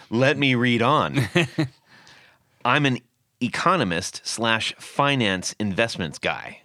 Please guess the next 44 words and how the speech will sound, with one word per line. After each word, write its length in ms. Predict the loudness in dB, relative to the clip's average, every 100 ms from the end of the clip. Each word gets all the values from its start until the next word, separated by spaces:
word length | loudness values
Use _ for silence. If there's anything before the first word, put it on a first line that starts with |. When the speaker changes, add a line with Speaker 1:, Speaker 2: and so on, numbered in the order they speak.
| _ _ _ _ -16
Speaker 1:
I 80 | -14
should 120 | -6
probably 260 | -4 -4 -6
call 180 | -10 -10
him 100 | -10
'cause 160 | -12
I'm 200 | -10 -12
a 40 | -12
mess 340 | -10 -10 -12
with 100 | -16
that 160 | -16 -14
stuff. 200 | -14 -14 -14 -16 -8 -2
Uh, 440 | 2 4 2 2 0
Speaker 2:
<laughs> 20 |
Speaker 1:
so 460 | 0 2 4 4
Speaker 2:
Hopefully 320 | 4 4 4 6
not 220 | 6 6
Speaker 1:
I 40 |
Speaker 2:
a 40 | 6
hedge 280 | 4 2
fund 300 | 2 4 4
Speaker 1:
<laughs> 0 |
Speaker 2:
manager. 560 | 4 4 4 4 4 4
Speaker 1:
Yeah, 520 | 4 4 4 2 2 0
yeah. 260 | -2 -2 -4 -4
Speaker 2:
<laughs> 220 | -10 -6
Speaker 1:
So 160 | 0 2
I 100 | 2
think 240 | 2 0
a 60 | 2
lot 300 | 2 4 2
about 240 | 2 0
value 640 | 0 2 2 2 -2 -4 -8 -8
generation, 760 | -4 -2 -2 -4 -4 -4 -6 -10 _ -6
economic 540 | -2 0 0 -2 -2
or 180 | 0 0
otherwise. 560 | 0 -2 -4 -6 -12 -18 _ _ _ -20 -20 _
There's 220 | -2 0
a 60 | 0
lot 260 | 2 2 2
of, 240 | 0 -4 -8
quote, 380 | -2 0 0 -2 -14
"free 800 | -14 -6 0 2 2 2 -2 -4
information" 800 | -4 -2 -4 -2 -2 -2 -4 -6